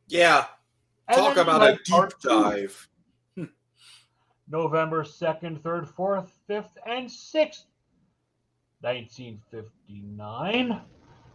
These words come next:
Speaker 2: A five hundred fifty-two page document. If you know somebody who's looking for a law degree and needs a case study on American media,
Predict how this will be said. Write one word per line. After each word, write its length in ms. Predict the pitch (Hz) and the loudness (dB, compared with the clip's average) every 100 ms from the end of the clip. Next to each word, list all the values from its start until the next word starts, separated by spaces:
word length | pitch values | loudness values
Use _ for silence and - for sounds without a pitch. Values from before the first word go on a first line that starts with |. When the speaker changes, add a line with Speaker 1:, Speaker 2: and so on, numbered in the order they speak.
| _ _ _ - | _ _ _ 4
Speaker 2:
A 240 | 262 285 - - - | 8 8 4 2 8
five 360 | 240 247 247 | 8 8 4
hundred 360 | 196 185 226 208 | 8 8 8 0
fifty-two 840 | - 123 - 233 254 320 403 415 | -4 -6 -6 -10 -2 2 4 2
page 420 | - 202 156 120 - | 2 2 2 -4 2
document. 800 | 113 95 - 95 80 - - _ _ _ _ _ _ | 2 2 -4 -16 -16 -20 -20 _ _ _ _ _ _
If 320 | 208 214 - | 0 0 0
you 280 | 226 381 381 | -6 -4 0
know 260 | 233 247 240 | 4 4 4
somebody 800 | - 147 131 123 131 131 127 127 | 2 2 2 4 8 8 6 -6
who's 280 | 131 127 185 | -14 -12 -12
looking 340 | 240 - 156 _ | -12 -14 -18 _
for 220 | 185 143 | -12 -6
a 60 | 127 | 0
law 360 | 127 147 147 | 8 10 8
degree 500 | 113 98 92 95 92 _ _ _ _ _ | 4 -8 -12 -14 -16 _ _ _ _ _
and 120 | 117 | -6
needs 280 | 185 269 196 | -2 -2 -2
a 60 | 180 | -6
case 460 | - 185 202 - | -4 -4 -4 -6
study 500 | - 127 110 104 104 _ _ _ _ _ _ - | -4 0 0 -2 -10 _ _ _ _ _ _ 0
on 180 | 143 139 | 0 2
American 580 | 156 226 254 - 156 | 2 4 4 2 -4
media, 540 | 135 143 202 247 262 | -2 -4 2 4 2